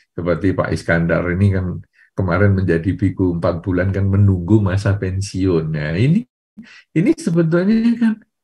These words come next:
artinya tekad itu ada, tekad untuk melatih diri,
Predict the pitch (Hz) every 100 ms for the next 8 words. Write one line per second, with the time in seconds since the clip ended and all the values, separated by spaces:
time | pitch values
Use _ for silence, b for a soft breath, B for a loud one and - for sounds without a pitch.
0 | - 170 170 196 233 254 202 202 196 202
1 | 202 233 - 208 269 - 165 143 131 170
2 | 170 175 165 160 160 165 160 156 151 147
3 | 151 - 110 92 90 147 247 -